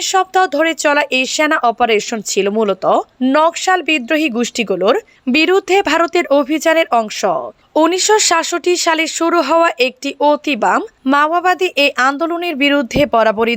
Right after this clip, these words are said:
দমননীতি প্রয়োগ করে ভারত। আল জাজিরা বলেছে, নকশালরা এই অঞ্চলের উপজাতি জনগণের অধিকার রক্ষার জন্য লড়াই করে আসছে। অঞ্চলটির কারি গোতালু পাহাড়গুলিতে বেশ কয়েকটি নকশাল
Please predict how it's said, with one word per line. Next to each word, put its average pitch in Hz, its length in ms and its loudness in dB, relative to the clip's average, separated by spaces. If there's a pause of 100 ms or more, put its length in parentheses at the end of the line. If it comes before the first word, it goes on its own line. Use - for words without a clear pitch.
দমননীতি 302 540 0 (100)
প্রয়োগ 233 220 2 (100)
করে 196 160 2 (200)
ভারত। 156 380 -4 (260)
আল 302 100 0 (100)
জাজিরা 359 420 2 (100)
বলেছে, 330 340 -2 (200)
নকশালরা 208 680 0 (220)
এই 294 80 2 (180)
অঞ্চলের 359 420 2 (140)
উপজাতি 285 560 0 (120)
জনগণের 311 500 0 (140)
অধিকার 208 460 0
রক্ষার 233 400 -4
জন্য 165 180 -6 (320)
লড়াই 285 360 2
করে 330 140 2 (140)
আসছে। - 340 -8 (480)
অঞ্চলটির 320 600 -2 (140)
কারি 349 280 0 (100)
গোতালু 269 420 -2 (240)
পাহাড়গুলিতে 359 640 0 (120)
বেশ 285 140 0 (120)
কয়েকটি 311 360 0 (140)
নকশাল 220 440 0